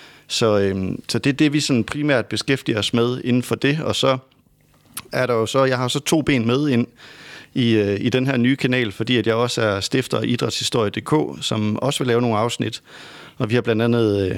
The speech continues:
et, der kommer et med Peter Mikkelsen, og vi vil kigge på sporten ud og idrætten ud fra et samfundsmæssigt og kulturelt perspektiv. Øh, og vi har også en serie om de olympiske lejes politiske dimensioner på vej.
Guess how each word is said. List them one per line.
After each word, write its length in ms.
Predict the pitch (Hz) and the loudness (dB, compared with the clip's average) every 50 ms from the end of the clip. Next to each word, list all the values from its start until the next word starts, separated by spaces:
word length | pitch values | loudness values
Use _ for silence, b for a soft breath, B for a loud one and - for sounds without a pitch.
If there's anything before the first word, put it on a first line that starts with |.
| - - | -2 -2
et, 280 | 123 - - - - - | -2 -2 -4 -8 -6 -4
der 80 | - 117 | -4 -2
kommer 260 | - - 120 110 104 | -2 -2 -2 -2 -2
et 200 | 104 107 - - | -4 -4 -4 -2
med 180 | 120 120 123 | -2 -2 -2
Peter 220 | - - 120 110 110 | -2 -2 -2 -2 0
Mikkelsen, 580 | 113 135 135 131 120 - - 117 110 101 90 - _ | 0 0 0 0 -2 -4 -2 -2 -2 -2 -4 -6 _
og 100 | - 101 | -6 -4
vi 60 | 101 110 | -2 0
vil 160 | 113 117 - | 0 0 -2
kigge 260 | - - 139 127 - | -2 -4 -6 -6 -4
på 80 | - 107 | -6 -8
sporten 440 | - - - 117 117 127 127 127 117 | -6 -2 0 0 0 0 0 0 0
ud 180 | 117 117 117 | 0 0 0
og 180 | 107 98 98 107 | 0 0 -2 -2
idrætten 360 | 120 113 - 127 107 98 113 | -2 -2 0 -2 0 0 0
ud 120 | 117 120 110 | 0 0 0
fra 240 | - - 98 95 101 B B B B B B B B B B B B B - | -2 -4 -4 -4 -6 B B B B B B B B B B B B B -8
et 100 | - - | -6 -4
samfundsmæssigt 920 | - - 117 120 117 - - 104 107 98 - - 113 113 110 - 107 98 | -2 -2 -2 -2 -4 -4 -4 -2 -2 -2 -2 0 0 0 0 -2 -2 -4
og 80 | 104 - | -4 -2
kulturelt 540 | - 120 113 - - - 120 131 143 135 - | -2 -2 -2 -2 -2 -2 -2 -4 -4 -4 -4
perspektiv. 600 | 123 117 - - - - - - 123 117 113 - 117 117 | -6 -6 -4 -4 -4 -4 -2 -2 -2 -4 -4 -6 -6 -4
Øh, 360 | 110 104 104 101 98 95 95 | -2 0 0 0 0 -2 -2
og 80 | 101 | -2
vi 60 | 107 113 | 0 0
har 80 | 110 113 | 0 0
også 260 | 107 110 113 - 123 | 0 -2 -2 -2 -2
en 80 | 110 | -2
serie 300 | - - 139 123 113 107 | 0 0 0 2 0 0
om 100 | 104 98 | -2 -4
de 100 | 92 - | -4 -2
olympiske 400 | 117 101 107 120 117 113 - - | -2 0 0 0 -2 -2 -4 -4
lejes 280 | 110 104 101 110 117 - | -4 -2 -2 -2 -2 -4
politiske 420 | - - 110 107 107 101 - - | -4 -4 -2 -2 -2 -2 -4 -4
dimensioner 420 | - 113 101 98 - 117 - - - | -2 -2 -2 -2 -2 -4 -4 -6 -6
på 120 | - 113 | -4 -4
vej. 200 | 113 - - 107 | -4 -4 -4 -8